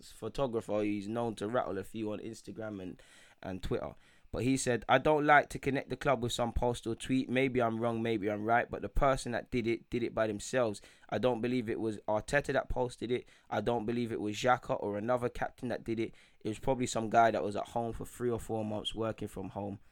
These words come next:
No problem at home, but we'll be waiting for them." So we'll have to see. And he said, "To be champions of North London means nothing for me because I think you have to be much bigger than that and have more ambitions than that." That's true. "But I also look to the rivals of my clubs with different eyes.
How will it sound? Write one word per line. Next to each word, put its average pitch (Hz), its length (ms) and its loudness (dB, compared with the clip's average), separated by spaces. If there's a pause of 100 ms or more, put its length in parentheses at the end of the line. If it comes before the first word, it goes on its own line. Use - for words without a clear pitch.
(140)
No 117 180 -2
problem 110 400 -6
at - 120 -8
home, 98 320 -8 (260)
but - 120 -4
we'll 104 140 -2
be 95 140 -4
waiting 98 300 -4
for - 120 -16
them." 73 280 -12 (600)
So - 140 -14
we'll 92 120 -8
have 98 120 -8
to - 100 -12
see. 101 300 -8 (320)
And 107 100 -8
he 104 60 -2
said, 110 200 -4
"To 120 80 -4
be 123 160 0
champions 139 420 2
of 123 120 -2
North 127 300 0
London 120 340 0
means 113 160 -2
nothing 120 300 -2
for - 140 -8
me 113 180 -2
because 107 280 -8
I 107 60 -4
think 107 260 -8
you 107 120 -8
have 104 160 -4
to 101 80 -10
be 104 160 -4
much 107 280 -6
bigger 110 240 -2
than 104 240 -4
that 104 200 -4
and 104 100 -8
have 101 160 -4
more 104 220 -4
ambitions 101 460 -8
than 95 140 -10
that." - 140 -12
That's 120 220 -2
true. - 280 -10 (840)
"But - 80 -2
I 107 60 2
also 127 400 2
look 123 220 -2
to 127 80 -4
the 110 100 0
rivals 113 440 2
of 107 120 -4
my 104 160 -4
clubs 110 380 -2
with 101 160 -8
different 107 320 -8
eyes. 107 280 0